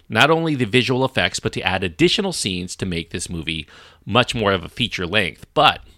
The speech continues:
as he began to look more closely at what needed to be added, Corman started to zero in on this notion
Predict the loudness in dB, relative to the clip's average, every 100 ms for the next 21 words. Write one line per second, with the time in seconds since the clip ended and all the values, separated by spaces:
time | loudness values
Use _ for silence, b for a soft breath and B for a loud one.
0 | B B B B 4 4 4 -2 -6 -4
1 | 0 0 0 -2 -2 -2 -4 0 2 2
2 | 0 -2 -2 -2 -2 -2 0 -2 -4 -6
3 | -4 -4 -8 -8 -4 -2 -2 -4 0 0
4 | 0 -2 0 4 6 6 6 6 6 2
5 | -2 -4 -4 -2 0 -2 -6 -10